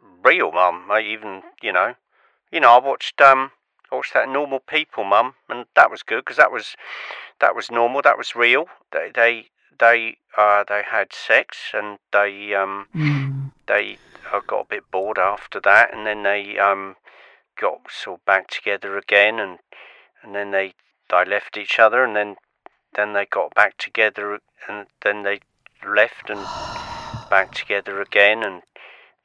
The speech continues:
Speaker 1: lots of sex, you know. So that was, I thought that was good.
Speaker 2: God. Only you would watch something where nothing happens. No, see, this is where we differ, Dad. You see, what I wanna watch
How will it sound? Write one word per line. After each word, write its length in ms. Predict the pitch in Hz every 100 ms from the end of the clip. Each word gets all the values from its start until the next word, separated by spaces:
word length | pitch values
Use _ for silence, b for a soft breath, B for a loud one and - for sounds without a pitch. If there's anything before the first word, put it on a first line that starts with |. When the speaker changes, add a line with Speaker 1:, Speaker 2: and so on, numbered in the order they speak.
| _ 117
Speaker 1:
lots 280 | 110 -
of 60 | -
sex, 520 | - 104 104 - - 113
you 60 |
know. 200 | 92 95 - -
So 280 | - 113 117 127
that 160 | -
was, 340 | - - - - _ -
I 80 | 107
thought 200 | - 104
that 140 | 120
was 140 | 101 -
good. 240 | - 107 _ _ _ _ _ _
Speaker 2:
God. 520 | - - - - - - - _ _ -
Only 160 | 330 359
you 240 | 302 311
would 140 | 262 190
watch 180 | 156
something 260 | - 175 165
where 120 | 185
nothing 300 | 202 202 208
happens. 540 | 240 233 147 127 - - _ _ _ _ _
No, 200 | 233 160 -
see, 280 | - 208 190 -
this 180 | 220 214
is 120 | -
where 160 | 190
we 140 | 180 180
differ, 300 | 196 175 139
Dad. 300 | 131 117 135
You 60 |
see, 280 | 143 170 165 -
what 220 | 196 175
I 180 | 180 175
wanna 280 | 135 127 113
watch 380 | 123 143 -